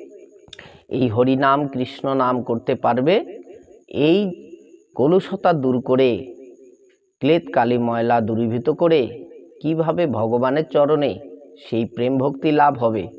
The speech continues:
বিশুদ্ধ ভক্তি লাভ হবে, তারা সেই ভক্তির গুণে ভগবানের চরণে অহৈতুকী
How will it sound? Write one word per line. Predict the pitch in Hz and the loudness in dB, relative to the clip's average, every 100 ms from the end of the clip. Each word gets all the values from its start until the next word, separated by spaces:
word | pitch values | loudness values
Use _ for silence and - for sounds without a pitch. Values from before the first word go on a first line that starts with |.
| - | -10
বিশুদ্ধ | 113 - 165 156 | -10 -6 -2 0
ভক্তি | 139 127 135 120 | 0 0 -2 -2
লাভ | 117 113 | 0 0
হবে, | 110 104 101 - - - _ _ | -2 -4 -8 -12 -20 -20 _ _
তারা | 107 107 | -2 -2
সেই | 110 - 127 | -4 -2 -2
ভক্তির | 110 113 - 190 190 | 0 -4 -4 0 2
গুণে | 175 175 113 92 - - - - - | 2 2 0 -4 -14 -20 -20 -20 -6
ভগবানের | 107 107 110 117 151 | -4 -2 -2 0 -2
চরণে | 190 - 117 117 110 - | -2 0 2 2 -2 -6
অহৈতুকী | 110 117 185 175 147 123 | -6 -2 -2 -2 -4 -4